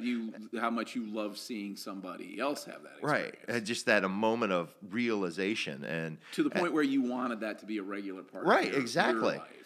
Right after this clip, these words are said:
Speaker 2: Exactly. I
Speaker 1: Yeah.
Speaker 2: want kids to, I wanted kids and adults too,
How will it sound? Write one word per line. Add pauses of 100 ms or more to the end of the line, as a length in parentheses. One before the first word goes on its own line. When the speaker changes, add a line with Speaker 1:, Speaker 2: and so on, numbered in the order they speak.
(140)
Speaker 2:
Exactly.
I
Speaker 1:
Yeah.
Speaker 2:
want
kids
to,
I
wanted
kids
and
adults
too,